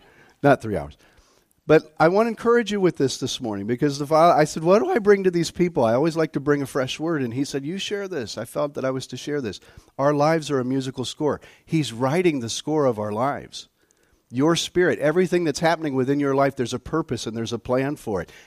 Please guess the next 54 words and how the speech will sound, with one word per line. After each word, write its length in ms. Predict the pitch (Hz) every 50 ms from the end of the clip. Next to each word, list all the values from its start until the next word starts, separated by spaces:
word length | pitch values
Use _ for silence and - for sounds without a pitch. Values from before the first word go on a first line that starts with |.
| _ -
And 120 | 120 120
when 100 | 131 131
it's 180 | 131 127 123 -
all 220 | 143 139 156 170
said 280 | 170 - - 170 160 147
and 120 | 143 135
done, 220 | 139 156 156 139 135
it's 140 | 147 - -
gonna 200 | - 156 139 127
be 180 | 123 113 110
awesome. 640 | - - 117 120 131 - - - - 143 80 76 - _ _ _ _ _ _ _ _ _ _ _ _ _ _ _ -
It's 180 | 170 175 -
gonna 180 | - 175 160 151
be 160 | 147 151 151
beautiful. 640 | 139 135 147 156 170 180 165 - - 92 90 - _ _ _ _ _ _ _ _ _ _ _
When 120 | 135 135
you 120 | 143 165 160
stand 380 | - - - 165 160 165 170
before 280 | 160 151 - - 156 151
the 120 | 143 139
throne 300 | - 151 151 156 165 160
at 120 | 139 117 -
the 140 | 131 127
end 120 | 131 139 147
of 100 | 139 139
your 160 | 139 139 135
life, 360 | 135 135 147 165 135 95 - - _ _ _ _ _ _ _
how 80 | - 135
many 160 | 151 160 156
want 160 | 147 147 151
to 80 | 151 143
hear, 160 | 147 151 143
"Well 240 | 123 131 135 147 156
done, 300 | 147 151 156 156 143 120
good 180 | 131 147 143
and 100 | 147 139
faithful 340 | - - 143 139 - - 131
servant"? 460 | - - 156 151 156 151 143 117 - - _ _ _ _ _ _ _ _ _ _ _ _ _ _ _ _ _ _
But 80 | 117 117
have 160 | 139 147 147
you 60 | 156
ever 160 | 156 147 151
been 180 | 143 156 156 151
through 80 | 156 156
your 120 | 147 139
trials 460 | - - 147 143 151 156 156 143 139
where 120 | 143 135 135
you're 120 | 135 131
feeling 280 | - 147 147 147 151 147
like 200 | 143 139 131 147
you 180 | 143 147 147
are 180 | 147 156 156 143
well 220 | 143 139 131 127
done? 360 | 117 123 117 104 87 76 -